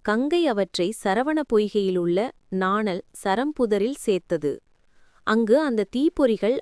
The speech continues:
ஆறு குழந்தைகளாக மாறின. இந்த ஆறு குழந்தைகளையும் கார்த்திகை பெண்கள் எடுத்து பாலூட்டி வளர்த்தனர்.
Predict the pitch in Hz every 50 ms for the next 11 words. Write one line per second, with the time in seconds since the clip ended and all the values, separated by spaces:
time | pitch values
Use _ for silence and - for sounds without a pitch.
0 | - - 185 190 214 262 302 311 - - 247 233 240 240 240 233 - 202 185 180
1 | 170 175 247 277 277 247 220 208 202 180 165 156 160 - _ _ _ _ _ _
2 | _ _ _ _ _ _ _ _ _ - 226 233 233 226 214 185 185 208 254 311
3 | 349 320 - 277 262 262 254 247 233 214 202 185 170 165 180 233 302 311 - -
4 | 208 214 - - - - 277 254 254 233 - 196 190 190 185 190 185 180 170 170
5 | 170 - - 320 349 - - 254 240 254 262 240 208 170 - 302 294 277 226 208
6 | 196 - - 160 156 147 -